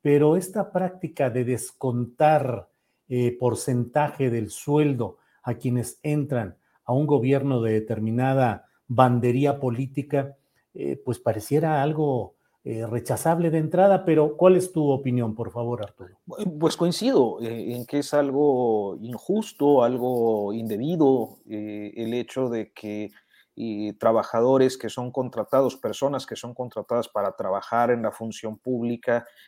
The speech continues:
Speaker 2: eh, tengan que pagar una especie de derecho de piso, eh,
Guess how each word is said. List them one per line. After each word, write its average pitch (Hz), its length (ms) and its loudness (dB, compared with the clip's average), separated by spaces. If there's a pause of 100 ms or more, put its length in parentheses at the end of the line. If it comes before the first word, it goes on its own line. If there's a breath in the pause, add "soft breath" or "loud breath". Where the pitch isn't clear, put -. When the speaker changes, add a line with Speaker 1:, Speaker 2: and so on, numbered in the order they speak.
(140 soft breath)
Speaker 2:
eh, 117 580 -2
tengan 151 420 2
que 139 720 2
pagar 131 360 4
una 131 500 -2
especie 127 540 -2
de 117 120 2
derecho 110 440 -4
de 107 100 -6
piso, 123 460 -6 (200)
eh, 110 280 -8